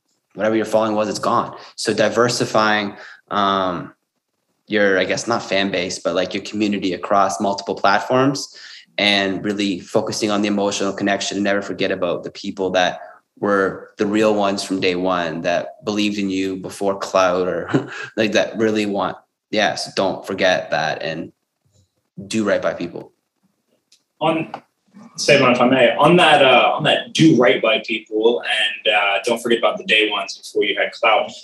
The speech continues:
Speaker 2: I'm curious your thoughts on the, uh, the community and the support from other creators that are at your level. Okay, I'm not talking about someone has a thousand followers, you have three hundred thousand. I'm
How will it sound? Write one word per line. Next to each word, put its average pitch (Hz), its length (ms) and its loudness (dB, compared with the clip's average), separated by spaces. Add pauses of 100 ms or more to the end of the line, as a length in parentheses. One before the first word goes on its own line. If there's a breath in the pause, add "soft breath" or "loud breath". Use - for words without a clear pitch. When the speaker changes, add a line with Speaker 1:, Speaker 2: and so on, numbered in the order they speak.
(100)
Speaker 2:
I'm 147 100 4
curious 185 680 6
your 135 120 4
thoughts 120 640 4
on 104 540 -2 (360 soft breath)
the, 113 300 6
uh, 98 440 2
the 127 100 4
community 127 920 4
and 104 400 -2
the - 80 -6
support - 580 2
from 104 460 -2
other 135 280 4
creators 113 580 4
that 113 100 -2
are 113 120 2
at 117 220 0
your 113 140 2
level. 95 360 -4
Okay, 120 160 0
I'm 120 100 2
not 143 200 2
talking 120 240 2
about 113 180 4
someone - 300 -8
has - 140 -6
a - 60 -14
thousand 120 380 4
followers, 110 800 2
you 117 140 4
have 110 160 2
three 131 160 6
hundred 117 260 4
thousand. 101 400 2
I'm - 140 -6